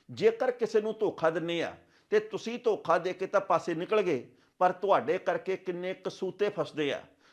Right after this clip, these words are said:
ਤੁਹਾਡੇ ਕਰਕੇ ਕਿੰਨਿਆਂ ਦੇ ਉੱਤੇ ਸਖਤੀਆਂ ਹੋ ਜਾਂਦੀਆਂ, ਇਹਦੇ ਬਾਰੇ ਕਦੇ ਸੋਚ ਕੇ ਦੇਖਿਓ। ਕਦੇ ਸਰਬਜੀਤ ਨੇ ਇਸ ਗੱਲ ਦਾ ਅਹਿਸਾਸ ਕੀਤਾ ਕਿ ਉਹਦੇ ਇਸ ਤਰੀਕੇ ਨਾਲ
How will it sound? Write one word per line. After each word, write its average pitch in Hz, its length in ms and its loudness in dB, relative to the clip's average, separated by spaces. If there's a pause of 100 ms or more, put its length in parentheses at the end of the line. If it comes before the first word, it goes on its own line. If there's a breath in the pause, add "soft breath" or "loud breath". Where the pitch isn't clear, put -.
(100 soft breath)
ਤੁਹਾਡੇ 180 380 4
ਕਰਕੇ 190 380 -2
ਕਿੰਨਿਆਂ 185 320 -4
ਦੇ 185 120 -2
ਉੱਤੇ 185 260 -4
ਸਖਤੀਆਂ 208 480 -2
ਹੋ 170 100 -2
ਜਾਂਦੀਆਂ, 160 360 -2
ਇਹਦੇ 185 200 -2
ਬਾਰੇ 156 200 2
ਕਦੇ 156 220 -4
ਸੋਚ 143 220 -6
ਕੇ 143 140 -4
ਦੇਖਿਓ। 139 360 -6 (680 soft breath)
ਕਦੇ 190 180 2
ਸਰਬਜੀਤ 190 480 -2
ਨੇ 185 140 -4
ਇਸ 185 160 -4
ਗੱਲ 170 180 0
ਦਾ 165 80 2
ਅਹਿਸਾਸ 151 320 0
ਕੀਤਾ 196 380 0 (520 soft breath)
ਕਿ 233 120 4 (100)
ਉਹਦੇ 226 280 4
ਇਸ 214 260 0
ਤਰੀਕੇ 208 320 -4
ਨਾਲ 202 120 2